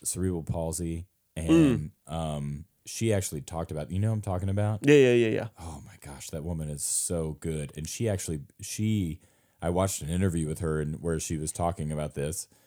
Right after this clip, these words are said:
Speaker 1: and she actually talked about Dustin Hoffman's Rain Man and how upset she was about that. And she actually is saying, you know, I, she said, "This is something that's been going on for a very long time." She said that she went in and actually auditioned for a role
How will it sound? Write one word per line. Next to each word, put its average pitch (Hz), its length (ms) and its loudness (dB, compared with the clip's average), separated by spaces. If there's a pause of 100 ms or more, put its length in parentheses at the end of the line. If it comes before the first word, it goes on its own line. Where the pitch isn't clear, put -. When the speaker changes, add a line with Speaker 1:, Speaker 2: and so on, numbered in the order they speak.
(320)
Speaker 1:
and 87 340 0
she 113 460 0
actually 87 300 -2
talked - 360 -4
about 80 480 -2
Dustin 82 300 -2
Hoffman's 73 480 -6
Rain 76 240 -4
Man 60 340 -6
and 69 120 -6
how 73 160 -4
upset 67 380 -8
she 76 120 -10
was 67 240 -8
about - 240 -14
that. 50 220 -14 (500)
And 82 180 0
she 92 160 2
actually 87 340 2
is 80 120 0
saying, 80 260 2
you 80 80 0
know, 78 220 -2
I, 82 180 0 (380)
she - 160 -4
said, 85 220 0
"This 90 200 0
is 78 320 -4
something 90 340 0
that's 80 140 -2
been 82 120 -4
going 82 260 0
on 78 160 -4
for 80 140 -6
a 73 40 -4
very 78 300 -2
long 73 240 -4
time." 78 420 -4 (400)
She - 140 -6
said 87 200 0
that 80 120 -6
she 101 200 0
went 95 240 4
in 85 380 2 (140)
and 92 120 0
actually 92 300 0
auditioned 85 520 -2
for 85 200 -2
a - 20 0
role 92 600 2